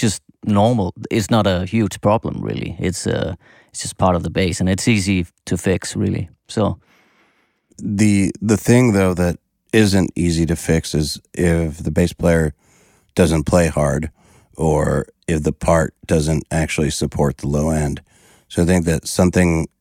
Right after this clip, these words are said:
Speaker 2: in that bass arrangement made your life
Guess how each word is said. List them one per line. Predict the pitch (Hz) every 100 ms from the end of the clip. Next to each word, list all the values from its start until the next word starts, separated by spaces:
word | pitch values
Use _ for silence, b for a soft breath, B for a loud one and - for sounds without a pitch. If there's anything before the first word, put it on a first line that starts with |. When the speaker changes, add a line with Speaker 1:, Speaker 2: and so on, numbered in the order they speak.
| _ _ _ _
Speaker 2:
in | 92 87 85
that | 78 57 -
bass | 90 76
arrangement | 73 76 85 104 87 76 78 - b b b b b b _
made | 87 90 90 85
your | 78 90 90
life | 87 82 78 73 -